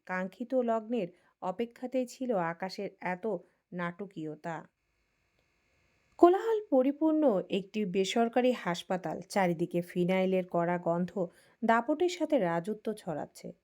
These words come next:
থেকে থেকে ভেসে আসছে স্বজনহারা মানুষের বুক ফাটা হাহাকার।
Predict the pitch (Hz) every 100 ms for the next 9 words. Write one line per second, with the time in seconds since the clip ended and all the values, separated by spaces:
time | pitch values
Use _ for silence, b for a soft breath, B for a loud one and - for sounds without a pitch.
0 | _ - 185 180 180 175 180 185 175 180
1 | 233 233 - 175 B B B - 277 277
2 | 381 381 339 330 262 196 220 - 214 170
3 | 202 214 - 208 208 196 - - 180 175
4 | 175 -